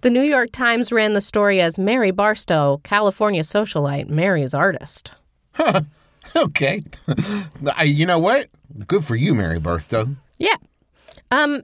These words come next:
Speaker 1: and the couple had three sons. Um, and he was, you know, like we said, living the life he thought he always should have.
Speaker 2: Yeah. And you know what? Now we know, uh, one of his sons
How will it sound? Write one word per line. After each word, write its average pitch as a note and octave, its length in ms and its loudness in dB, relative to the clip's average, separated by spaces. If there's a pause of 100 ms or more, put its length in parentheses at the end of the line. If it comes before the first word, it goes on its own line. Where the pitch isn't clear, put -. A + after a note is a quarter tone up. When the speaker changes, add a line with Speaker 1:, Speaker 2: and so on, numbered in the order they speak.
Speaker 1:
and D4 480 2
the G#3 140 0
couple G#3+ 280 2
had C4+ 240 -2
three A#3+ 200 -4
sons. C#4 640 -2 (380)
Um, F#3+ 540 2 (140)
and F#3+ 720 2 (220)
he G#3+ 680 -2
was, G3+ 580 2
you F#4 140 2
know, D4+ 400 2 (500)
like G#3 300 0
we B3 120 4
said, G#3 480 0
living G#3 840 0
the F#3 420 0 (320)
life F#3 440 0
he G#3+ 160 -4
thought G3+ 280 -2
he G3 140 2
always F#3 320 2
should - 220 0
have. F3+ 460 2
Speaker 2:
Yeah. G#2+ 220 0 (380)
And A2+ 140 0
you A#2+ 60 2
know A#2 140 4
what? B2 220 2
Now A2 200 0
we A#2 100 0
know, G#2 420 0 (320)
uh, F#2 180 0
one G#2+ 240 -2
of C#3+ 80 -2
his F2 160 -6
sons F2+ 320 -4